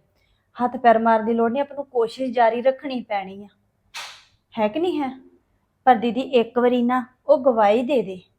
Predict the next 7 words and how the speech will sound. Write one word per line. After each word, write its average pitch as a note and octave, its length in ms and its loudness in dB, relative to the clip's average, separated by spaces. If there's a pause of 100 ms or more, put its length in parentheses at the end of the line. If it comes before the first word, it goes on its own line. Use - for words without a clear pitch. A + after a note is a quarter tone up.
(540)
ਤੇ D4 60 -2
ਮੈਨੂੰ D#4 300 0
ਪਤਾ A3 320 4
ਲੱਗ A#3+ 200 2
ਜੇ G3+ 280 -10 (640)
ਵੀ D4 120 0
ਵਾਕਿਆ B3+ 680 2